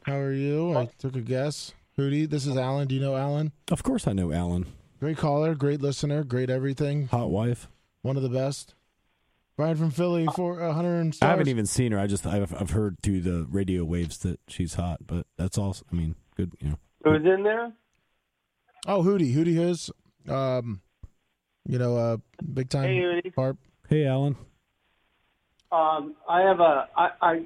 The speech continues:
Speaker 3: wanted to do a game with you, uh, Lami.
Speaker 1: Brian from Philly, two hundred stars. Twinkle, twinkle. All right, what's your game? Uh, golf
Speaker 3: I wanna
Speaker 1: match?
Speaker 3: play Lami G M.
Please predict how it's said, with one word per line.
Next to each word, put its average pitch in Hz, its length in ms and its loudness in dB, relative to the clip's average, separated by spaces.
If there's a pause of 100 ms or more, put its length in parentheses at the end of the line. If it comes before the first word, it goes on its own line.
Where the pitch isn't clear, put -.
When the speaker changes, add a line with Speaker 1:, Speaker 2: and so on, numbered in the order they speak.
Speaker 3:
wanted 175 320 4
to - 60 -8
do 165 200 2
a 147 80 4
game 156 480 2
with - 200 -2
you, 101 360 -12
uh, 98 320 0
Lami. 110 420 -2 (240)
Speaker 1:
Brian 190 280 2
from 190 100 0
Philly, 208 240 2
two 208 100 -2
hundred 196 140 0
stars. 202 260 -2
Twinkle, 185 220 -8
twinkle. 175 220 -10 (440)
All 151 140 0
right, 160 80 2
what's 165 220 0
your 170 100 2
game? 156 360 2
Uh, 127 360 0 (800)
golf 139 220 4
Speaker 3:
I - 20 0
wanna 180 240 8
Speaker 1:
match? 165 140 2
Speaker 3:
play 190 100 -12 (280)
Lami 170 440 6
G 160 240 -2
M. 156 400 2